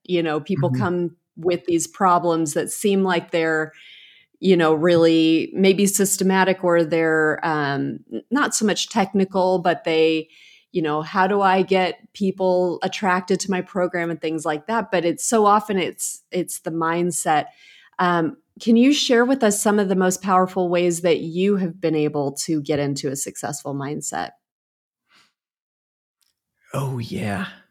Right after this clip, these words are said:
Speaker 2: Um, there's been, <laughs> there's been a lot over the years. Um,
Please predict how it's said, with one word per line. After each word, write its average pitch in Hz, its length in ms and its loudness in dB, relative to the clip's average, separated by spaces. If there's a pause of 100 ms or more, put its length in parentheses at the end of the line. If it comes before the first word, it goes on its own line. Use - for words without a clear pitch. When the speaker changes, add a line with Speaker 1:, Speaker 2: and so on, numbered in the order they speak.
(160)
Speaker 2:
Um, 110 600 -8 (180)
there's 160 240 0
been, 208 140 6 (160)
<laughs> - 0 - (140)
there's 165 180 2
been 247 160 2
a 127 120 -2
lot 110 480 -8
over 143 260 -4
the 139 120 -8
years. 135 720 -6 (580)
Um, 127 640 -6